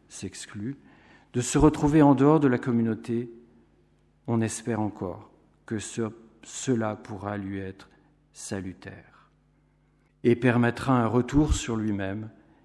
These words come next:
qui, petit à petit, progressivement, lui permettra d'être réintégré dans la communauté.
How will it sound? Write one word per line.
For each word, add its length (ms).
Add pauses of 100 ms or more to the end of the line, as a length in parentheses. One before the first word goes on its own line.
(540)
qui, 180
petit 400
à 60
petit, 400
progressivement, 1000 (160)
lui 160
permettra 640
d'être 580 (300)
réintégré 960 (540)
dans 140
la 120
communauté. 600